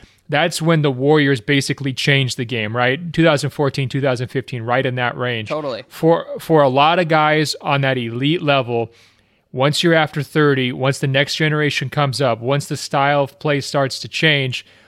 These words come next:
Speaker 1: all of those things sort of bring about your decline more rapidly. What we've seen with LeBron is the completeness going the other way. He's such a
Speaker 2: Yeah.
Speaker 1: complete player that
Speaker 2: That's a
Speaker 1: he has
Speaker 2: great
Speaker 1: been able
Speaker 2: point.
Speaker 1: to adapt to the new game. And now what we see, the reason why he's scoring twenty-eight points a game is because,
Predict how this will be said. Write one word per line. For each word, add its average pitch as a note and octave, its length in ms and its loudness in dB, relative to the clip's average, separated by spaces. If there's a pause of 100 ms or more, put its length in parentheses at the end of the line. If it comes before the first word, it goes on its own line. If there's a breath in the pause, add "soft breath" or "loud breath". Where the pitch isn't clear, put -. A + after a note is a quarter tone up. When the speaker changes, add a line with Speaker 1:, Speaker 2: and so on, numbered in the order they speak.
(140 soft breath)
Speaker 1:
all F3+ 240 4
of F3+ 80 -2
those E3 260 4
things D#3 300 0
sort D3+ 220 2
of C3 260 -4
bring D#3 220 0
about C3+ 320 0
your C#3+ 80 -2
decline C3 420 -4
more A#2+ 220 -6
rapidly. A#2+ 640 -2 (300 loud breath)
What D3+ 100 2
we've D3 200 4
seen G#3+ 280 0
with D#3+ 160 0
LeBron C#3 480 0
is A#2 120 -6
the A#2+ 100 -8
completeness D#3+ 680 -4
going C3+ 300 -2
the A#2 160 -10
other C#3 240 2
way. A2 200 -4
He's B2+ 220 -6
such F3+ 320 0
a F3 60 -4
Speaker 2:
Yeah. B2+ 180 -2
Speaker 1:
complete B2+ 280 -2
player C3+ 260 0
that - 0 -
Speaker 2:
That's B2 140 -2
a - 20 -4
Speaker 1:
he C#3+ 80 0
has C3 80 2
Speaker 2:
great A#2+ 80 -4
Speaker 1:
been C#3 80 -2
able C#3 160 0
Speaker 2:
point. C3 120 -4
Speaker 1:
to C#3 180 0
adapt C#3+ 520 0
to D3+ 80 -2
the C3+ 80 -4
new A#2+ 220 -4
game. A2+ 340 -4 (420 loud breath)
And C#3 120 -2
now F3 160 4
what F#3 140 2
we D3+ 100 0
see, G3 160 0
the D3 100 0
reason A3+ 240 -4
why E3+ 120 0
he's C3+ 100 -4
scoring D#3+ 260 -2
twenty-eight C#3 420 -4
points C3 280 -6
a A2 40 -8
game E3 300 0
is C#3 80 -2
because, C#3+ 480 0